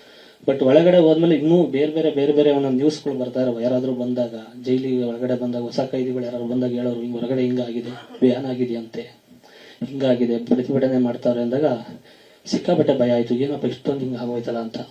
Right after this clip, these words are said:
But ಆದ್ರೂ ಅವ್ರು ಬಿಡ್ತಾನೆ ಇಲ್ಲ. ಮೂರನೇ ವಾರ ಸಿನಿಮಾ ಹೋಗಿದೆ, ನೀವೇ ಎಲ್ಲರೂ ಸಪೋರ್ಟ್ ಮಾಡೋ, ಇಲ್ಲಾರ ಸಿನಿಮಾನು ಮೂರನೇ ವಾರಕ್ಕೆ ಹೋಗ್ತಿತ್ತೇಲ್ವೋ ಗೊತ್ತಿಲ್ಲ. ದೊಡ್ಡವರು ಆಶೀರ್ವಾದ ಮತ್ತು ಅವ್ರು ರಿಯಾಕ್ಟ್ ಮಾಡಿದ್ರೆ, ಆ, ಸಿನಿಮಾ ಒಂದೇ ವಾರಕ್ಕಲ್ಲ ಎರಡು ದಿವಸಕ್ಕೂ ನಿಲ್ಸೋರು. ಯಾರು ರಿಯಾಕ್ಟ್ ಮಾಡದೆ ಎಲ್ಲರೂ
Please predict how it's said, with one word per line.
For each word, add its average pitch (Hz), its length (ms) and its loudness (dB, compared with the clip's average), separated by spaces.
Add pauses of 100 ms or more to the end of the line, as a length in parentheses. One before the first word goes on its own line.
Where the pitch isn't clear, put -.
(260)
But 147 180 0
ಆದ್ರೂ 185 280 4
ಅವ್ರು 180 140 4
ಬಿಡ್ತಾನೆ 165 400 2
ಇಲ್ಲ. 139 100 2
ಮೂರನೇ 156 320 4
ವಾರ 165 220 4
ಸಿನಿಮಾ 156 320 -2
ಹೋಗಿದೆ, 143 420 -4 (600)
ನೀವೇ 151 220 4
ಎಲ್ಲರೂ 151 240 4
ಸಪೋರ್ಟ್ 151 360 0
ಮಾಡೋ, 147 140 0
ಇಲ್ಲಾರ 131 240 0
ಸಿನಿಮಾನು 139 400 -2
ಮೂರನೇ 135 280 -2
ವಾರಕ್ಕೆ 131 260 2
ಹೋಗ್ತಿತ್ತೇಲ್ವೋ 123 460 0
ಗೊತ್ತಿಲ್ಲ. 120 380 -6
ದೊಡ್ಡವರು 151 680 6
ಆಶೀರ್ವಾದ 127 800 0
ಮತ್ತು 127 160 -10
ಅವ್ರು 120 140 -6
ರಿಯಾಕ್ಟ್ 147 280 2
ಮಾಡಿದ್ರೆ, 143 480 2
ಆ, 131 500 -4
ಸಿನಿಮಾ 147 260 0
ಒಂದೇ 135 200 4
ವಾರಕ್ಕಲ್ಲ 143 320 4
ಎರಡು 120 200 -2
ದಿವಸಕ್ಕೂ 135 280 -2
ನಿಲ್ಸೋರು. 123 460 -2 (420)
ಯಾರು 139 260 2
ರಿಯಾಕ್ಟ್ 143 320 2
ಮಾಡದೆ 135 260 -2
ಎಲ್ಲರೂ 127 680 -2